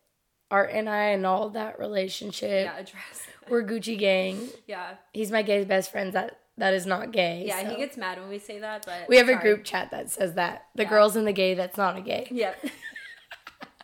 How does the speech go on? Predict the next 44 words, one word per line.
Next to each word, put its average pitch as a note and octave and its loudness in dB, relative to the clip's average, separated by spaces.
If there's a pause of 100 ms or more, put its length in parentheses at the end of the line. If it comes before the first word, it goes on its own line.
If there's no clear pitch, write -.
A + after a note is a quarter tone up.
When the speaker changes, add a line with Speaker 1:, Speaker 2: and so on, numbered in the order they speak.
(600)
Speaker 2:
Yeah, G#3+ 0
people C4+ 0
always, A3+ -2 (140)
it's A#3+ -14
so A#3+ -8
funny F#3+ -12
'cause G#3 -18
whenever F#3+ -12
I G3 -8
post, - -16 (180)
like, F#3+ -10 (120)
that F#3+ -6
I'm F#3 -10
out E3 -10
with F3+ -16
you F3+ -16
and F3 -8
Arturo, A3 -8
people G#3+ -20
are A3+ -14
like, A3 -16 (580)
"Are G3 -14
they A3+ -10
dating F3 -12
again?" B3+ -14
I'm A3 -12
Speaker 1:
Oh A3+ -6
my A#3 -6
Speaker 2:
like, A3 -8
Speaker 1:
God. B3+ -14
Speaker 2:
"Are G3 -8
you A#3 -12
fucking G3+ -10
kidding F3 -14
me?" A3+ -14 (500)
Speaker 1:
<laughs> - -4
No, A3+ -2
I've A3 -2
literally A#3 0
gotten A3 -4
comments G#3 -4
that G#3 -6
are G#3 -4
like, G3+ -2